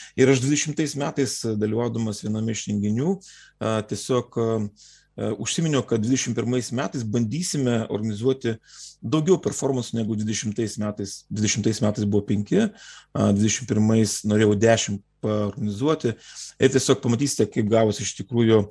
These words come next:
a, viršijo visus lūkesčius ir visus, kaip sakyt, pageidavimus. Taigi, kaip ir minėjo Deimantė, iš tikrųjų esu bendruomenės pareigūnas iki septyniolika nulis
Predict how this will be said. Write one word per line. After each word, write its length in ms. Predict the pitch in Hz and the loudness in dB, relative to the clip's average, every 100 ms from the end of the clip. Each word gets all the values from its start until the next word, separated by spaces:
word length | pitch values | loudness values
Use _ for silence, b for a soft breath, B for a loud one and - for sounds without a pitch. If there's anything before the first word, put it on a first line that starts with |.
| B B B - | B B B -4
a, 380 | 101 104 101 98 107 _ - | 2 4 4 0 -6 _ -10
viršijo 460 | 123 139 - 117 | -2 0 2 0
visus 240 | 110 110 - | -2 -10 -10
lūkesčius 380 | 135 113 104 - | -8 -8 -8 -8
ir 140 | 101 | -6
visus, 260 | 101 - 107 | -6 -6 -10
kaip 160 | - | -10
sakyt, 300 | - - 117 - | -12 -6 -6 -2
pageidavimus. 720 | 104 101 101 104 98 - - B | 0 2 4 4 4 -2 -14 B
Taigi, 240 | - 117 143 139 | 2 6 8 6
kaip 160 | 135 127 | 4 6
ir 80 | 120 | 6
minėjo 380 | 120 139 135 117 110 104 | 6 6 6 6 6 4
Deimantė, 400 | 107 110 170 165 | 4 4 4 2
iš 80 | 113 - | 0 -2
tikrųjų 300 | - 120 107 | -2 0 0
esu 220 | - 123 113 104 | 2 2 2 0
bendruomenės 420 | 104 117 123 104 | 0 0 0 -4
pareigūnas 640 | - 110 101 180 120 - | -6 -6 -4 -2 -2 -4
iki 380 | - 117 110 107 | -8 -2 0 0
septyniolika 560 | 101 - 113 113 110 113 | -2 -6 0 2 0 0
nulis 320 | 104 104 101 | 0 0 -4